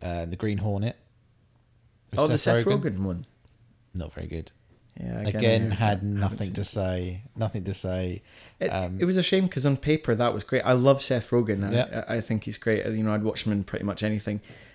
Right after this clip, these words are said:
Speaker 2: And also, it was directed by Michel Gondry, who's one of my favourite directors. Peop-,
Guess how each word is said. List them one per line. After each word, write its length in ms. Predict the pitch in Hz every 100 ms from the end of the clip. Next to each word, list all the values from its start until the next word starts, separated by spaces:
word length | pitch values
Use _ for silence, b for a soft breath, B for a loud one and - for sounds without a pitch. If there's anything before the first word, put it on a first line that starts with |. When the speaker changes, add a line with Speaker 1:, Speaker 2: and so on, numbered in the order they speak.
| B
Speaker 2:
And 260 | 113 110 113
also, 340 | - 135 135 135
it 80 |
was 100 | 120
directed 420 | - 135 147 - 135
by 120 | 127
Michel 360 | 123 120 117 104
Gondry, 480 | 117 131 113 101
who's 180 | 107 107
one 120 | 120 120
of 40 |
my 120 | 117
favourite 520 | 110 - 123 120 117 -
directors. 540 | 113 120 - 104 98
Peop-, 220 | - 123